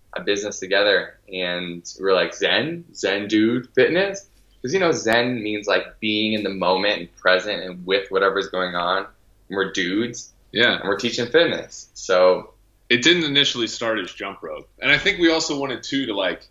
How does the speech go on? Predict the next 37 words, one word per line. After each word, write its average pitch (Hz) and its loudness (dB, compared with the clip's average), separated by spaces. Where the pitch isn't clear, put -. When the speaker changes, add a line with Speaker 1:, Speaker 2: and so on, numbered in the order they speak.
Speaker 2:
I 123 2
think 202 0
a 180 4
lot 135 4
of 135 -2
people 143 -2
get 104 -2
really 113 2
serious 113 -2
about, 92 -4
like, 92 -6
their 87 -6
business 95 -6
name 98 0
and 87 -8
serious 101 0
about, 90 0
like, 78 -4
it - -4
has 110 2
all 110 6
this 98 -4
meaning 120 0
behind 110 0
it 98 2
and 92 -12
blah, 98 0
blah, 85 -6
blah. 104 0
And 113 -2
we 139 2
were 151 0
just 143 -4
like, 139 2
"You 143 -2
know 156 -2
what? 156 2